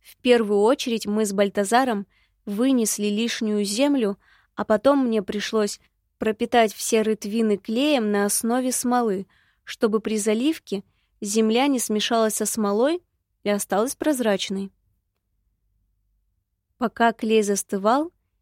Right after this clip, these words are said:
я засела за изготовление миниатюрных домиков и прочей атрибутики. Спустя три дня — у меня получилось воссоздать сказочный городок, затерявшийся где-то в горах.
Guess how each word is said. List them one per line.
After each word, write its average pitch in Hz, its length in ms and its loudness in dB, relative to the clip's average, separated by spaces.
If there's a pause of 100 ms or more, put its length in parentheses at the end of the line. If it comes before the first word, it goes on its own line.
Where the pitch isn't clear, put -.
(220)
я 220 260 4
засела 247 480 2
за 202 160 4
изготовление 208 960 0 (260)
миниатюрных 208 1000 2
домиков 226 680 0 (500)
и 208 120 -4
прочей 233 640 0 (140)
атрибутики. 196 880 -6 (720)
Спустя - 540 0
три 202 200 0
дня — 208 380 0 (440)
у 202 60 -2
меня 202 280 2
получилось 202 680 0
воссоздать 202 640 0
сказочный 208 680 -2
городок, 202 600 0 (440)
затерявшийся 214 840 0
где-то 202 360 -2
в 190 60 -8
горах. 190 480 -2